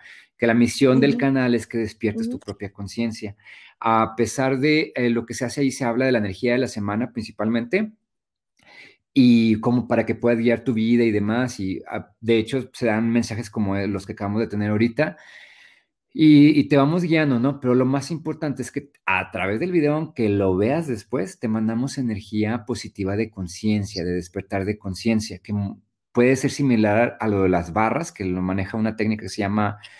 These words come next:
Speaker 1: Access Consciousness. Ojo, yo no hago barras. Este, sin embargo, mi energía es diferente, <laughs> entonces
Speaker 2: Ok.
Speaker 1: alguien lo puede asimilar con eso, pero a través del video, la idea del video y de la sanación del video es de que tú despiertes tu conciencia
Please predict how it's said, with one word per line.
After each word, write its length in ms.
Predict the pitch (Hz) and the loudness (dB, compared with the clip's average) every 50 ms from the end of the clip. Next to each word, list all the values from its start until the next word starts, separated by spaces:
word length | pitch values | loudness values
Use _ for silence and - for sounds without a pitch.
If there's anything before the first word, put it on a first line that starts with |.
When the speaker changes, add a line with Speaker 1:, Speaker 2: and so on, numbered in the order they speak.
| - _ _ - | -20 _ _ -4
Speaker 1:
Access 320 | - 104 101 - 117 - - | -2 -2 -2 -2 -4 -4 -2
Consciousness. 520 | - 117 110 - 139 139 147 147 - - | -2 -2 0 0 0 -2 -2 -2 -4 -2
Ojo, 240 | - 110 107 - 107 | -2 -2 0 0 0
yo 140 | 95 95 95 | 0 0 0
no 80 | 98 98 | 0 0
hago 160 | 92 101 92 | -2 -2 -2
barras. 440 | 90 85 87 - - 123 - - _ _ _ _ _ _ _ | -2 -2 -2 -4 -6 -8 -10 -14 _ _ _ _ _ _ _
Este, 500 | - 98 98 90 98 - - 98 92 - | -4 -4 -4 -4 -6 -4 0 0 0 0
sin 180 | - - - 101 | 0 -4 -4 -2
embargo, 380 | 95 92 92 90 87 92 101 107 | -2 -2 -2 -2 -2 0 0 2
mi 100 | 107 104 | 2 2
energía 380 | 98 92 90 - 98 92 95 | 0 0 -2 -2 0 0 0
es 100 | 95 90 | 0 0
diferente, 560 | 110 110 110 - 110 107 113 113 110 - - | 0 0 0 0 0 0 0 0 0 -2 -2
<laughs> 80 | - 175 | -2 -2
entonces 420 | - 214 190 104 90 110 107 104 | -2 -2 -2 -2 -2 -2 -4 -4
Speaker 2:
Ok. 140 | 220 214 214 226 - - - | -4 -6 -6 -6 -10 -8 -2
Speaker 1:
alguien 220 | - 104 104 120 | 0 2 4 4
lo 140 | 131 120 - | 4 4 4
puede 140 | - 117 110 | 2 0 2
asimilar 260 | 110 123 113 110 110 | 2 2 2 2 0
con 140 | - 113 117 | 0 -2 -2
eso, 200 | 117 - 139 - | -2 -4 -6 -6
pero 140 | - 104 98 | -6 -6 -6
a 60 | - | -4
través 280 | - 101 101 104 113 117 | -2 -2 0 2 2 4
del 160 | 139 147 143 | 4 4 4
video, 500 | 135 127 117 117 113 117 123 160 175 - _ - - - - _ _ _ _ _ | 4 4 4 4 4 2 0 -2 -4 -8 _ -20 -20 -20 -20 _ _ _ _ _
la 160 | 120 117 117 | 2 4 4
idea 180 | 113 120 123 131 | 4 4 4 4
del 140 | 143 143 135 | 4 4 4
video 440 | 131 123 123 123 123 131 135 139 | 4 4 4 4 4 4 4 4
y 60 | 139 120 | 2 2
de 80 | 117 | 2
la 120 | 107 107 104 | 0 0 -2
sanación 380 | - 110 110 107 - 120 117 | -2 -4 -4 -4 -4 -4 -4
del 120 | 120 123 120 | -4 -2 -2
video 360 | 117 117 113 113 113 113 110 | -2 -2 0 0 0 0 0
es 120 | 107 98 101 | -2 -2 -4
de 160 | 110 107 107 | -4 -4 -4
que 220 | 110 104 104 - _ _ | -4 -6 -6 -8 _ _
tú 420 | - 117 113 113 117 117 - - _ _ _ _ - | -4 -2 -2 0 -2 -4 -4 -8 _ _ _ _ -4
despiertes 600 | 113 117 101 - _ - 107 104 - 113 107 - | -4 -4 -4 -2 _ -2 -2 0 -2 -6 -8 -8
tu 120 | 117 - | -10 -10
conciencia 760 | - 107 98 - - 127 131 135 127 - 156 160 - - | -8 -8 -10 -8 -4 -4 -2 -2 -2 -4 -4 -6 -6 -8